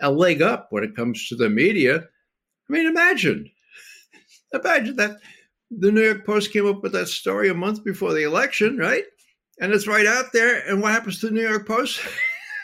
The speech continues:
<laughs> Knocked off Twitter, knocked off, uh, silenced. And then these fifty-one, I, I'll call them Arschlöcher,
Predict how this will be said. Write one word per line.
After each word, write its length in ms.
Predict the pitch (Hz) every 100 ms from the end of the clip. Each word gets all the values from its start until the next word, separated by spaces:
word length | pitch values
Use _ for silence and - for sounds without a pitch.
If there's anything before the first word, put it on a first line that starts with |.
| 762 831 -
<laughs> 840 | - 196 - - - - _ _
Knocked 320 | 165 226 - 196
off 200 | 180 175
Twitter, 400 | 196 240 247 214
knocked 300 | 208 220 214
off, 240 | 202 - - -
uh, 100 | 170 123 117 -
silenced. 920 | - 151 294 302 185 135 - - - _ _ _ -
And 180 | 120 127
then 340 | 143 151 139 - _
these 220 | 135 127
fifty-one, 1120 | - 139 135 - 131 120 110 110 107 104 98 98 _ _ _ _ _ _ _ _ _ _ _ _ - - -
I, 140 | 120 - _ _ _ _
I'll 120 | 135
call 200 | 135 165
them 140 | 143 123
Arschlöcher, 800 | 139 151 - 135 123 117 107 101